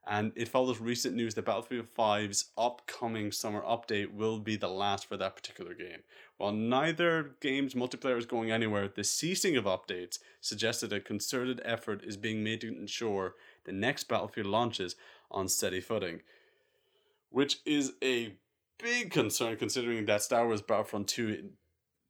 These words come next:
well, famously had a very bad launch, very <laughs> troubled that they had to take out all microtransactions the day before it released, and it was the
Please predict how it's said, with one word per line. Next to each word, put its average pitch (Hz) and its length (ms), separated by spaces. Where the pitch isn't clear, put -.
well, 107 220
famously 113 680
had 98 220
a 95 140
very 95 300
bad 92 260
launch, 90 580
very 113 300
<laughs> - 100
troubled 113 380
that 107 140
they 110 80
had 107 160
to 107 40
take 107 280
out 107 100
all 113 220
microtransactions 107 1200
the 117 160
day 175 540
before 135 840
it 107 240
released, 104 560
and 95 180
it 92 120
was 95 400
the 92 340